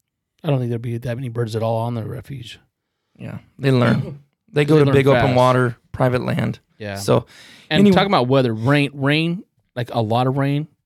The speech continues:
Speaker 1: is not good because then there's water everywhere and birds
Speaker 2: That's
Speaker 1: are dis-,
Speaker 2: another good point.
Speaker 1: birds are dispersed all over the place. Any place there's, there's water, there can potentially be birds there. And if they're not
Speaker 2: Yeah.
Speaker 1: being shot at, that's where they're gonna stay.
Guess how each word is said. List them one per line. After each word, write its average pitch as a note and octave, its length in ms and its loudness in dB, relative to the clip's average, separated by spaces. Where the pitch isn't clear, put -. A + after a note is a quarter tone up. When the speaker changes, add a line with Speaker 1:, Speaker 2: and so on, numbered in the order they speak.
Speaker 1:
is A2 160 -12
not A#2 220 -2
good C3 180 -4
because A2 420 -6
then C#3 120 2
there's A#2+ 200 0
water A2+ 300 -4
everywhere A2+ 640 -6
and A2 220 -10
birds A2 200 -6
Speaker 2:
That's G#2 140 -6
Speaker 1:
are B2 40 -2
dis-, B2+ 60 0
Speaker 2:
another B2 120 2
good A#2+ 140 -2
point. A#2 280 -4
Speaker 1:
birds A#2+ 260 0
are A#2+ 40 -6
dispersed A#2+ 720 -4
all A2+ 180 0
over A#2+ 140 -2
the A2+ 80 -2
place. G#2 300 -6
Any A#2+ 100 -4
place A#2 240 -4
there's, G#2+ 280 -8
there's G#2+ 220 -8
water, A#2+ 320 -2
there G#2+ 100 -4
can G#2+ 260 -10
potentially - 380 -8
be G#2 100 -10
birds B2+ 280 -6
there. A2 140 -6
And A2+ 120 -8
if C3+ 80 -8
they're D3 60 -6
not D3 120 -2
Speaker 2:
Yeah. D3 40 -6
Speaker 1:
being D#3 100 -2
shot D#3 220 -2
at, D3 160 -2
that's B2+ 220 -6
where C3 80 -4
they're B2 100 -2
gonna A2+ 200 -8
stay. G#2+ 360 -8